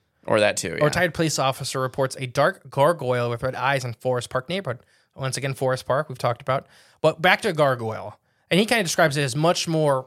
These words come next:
Speaker 2: demonic humanish.
Speaker 1: Yeah.
Speaker 2: Much more like a demon.
Speaker 1: Yeah, which, yeah, well, no thanks.
Speaker 2: Yeah. And he's a retired cop. He does give his name. I'm not gonna give his name 'cause we don't do that here. But he does give his name in the report and everything.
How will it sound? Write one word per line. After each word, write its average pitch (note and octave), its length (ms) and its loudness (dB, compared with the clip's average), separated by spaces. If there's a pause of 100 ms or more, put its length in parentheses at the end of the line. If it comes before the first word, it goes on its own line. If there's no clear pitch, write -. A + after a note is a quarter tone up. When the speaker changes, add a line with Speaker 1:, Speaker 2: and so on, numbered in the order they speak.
(120)
Speaker 2:
demonic C3+ 480 -2
humanish. G#2+ 640 -8
Speaker 1:
Yeah. F#2 280 2 (160)
Speaker 2:
Much F3+ 200 2
more E3 240 -2 (140)
like D3 220 -6
a C#3+ 80 2
demon. A#2+ 440 -4 (280)
Speaker 1:
Yeah, - 200 -10
which, G2+ 280 -8
yeah, F2+ 140 -4
well, C#2+ 180 -8 (180)
no B2+ 180 2
thanks. G#2+ 440 -6 (300)
Speaker 2:
Yeah. - 220 -4 (920)
And C#3+ 120 4
he's D#3 120 2
a F3 40 -4
retired F#3 340 2
cop. A3 320 -2 (920)
He - 80 -10
does F3+ 160 -2
give F#3 120 -2
his D3+ 100 -4
name. E3 240 -2
I'm C#3 120 0
not F#3+ 100 -2
gonna C#3+ 140 -4
give A#2 100 -6
his A2+ 120 -6
name C3 140 -4
'cause C3+ 120 -4
we A#2 60 -6
don't A#2+ 140 -6
do B2 100 -10
that A#2+ 140 -8
here. B2 240 -4 (260)
But B2+ 100 0
he C3 80 -4
does C#3 200 2
give C#3 140 -2
his C3 120 -2
name B2+ 220 0
in A#2+ 80 -2
the A#2+ 80 -2
report A#2+ 320 -4
and A#2 80 -8
everything. A2 360 -8